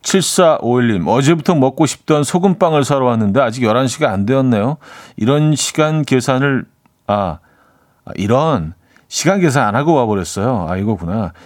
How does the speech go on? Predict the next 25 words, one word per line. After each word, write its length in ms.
이런 300
시간을 320
계산하고 460
안 100
와버-, 120
<laughs> 420
이렇게 240
읽어버리면 460
내용이 260
완전히 260
바뀌네요. 400
이런 500
시간 280
계산 300
안 140
하고 160
와버렸어요. 640
저 120
간헐적 480
다이어트 400
한다고 380
열한 280
시부터 360
섭취 560
가능한데 720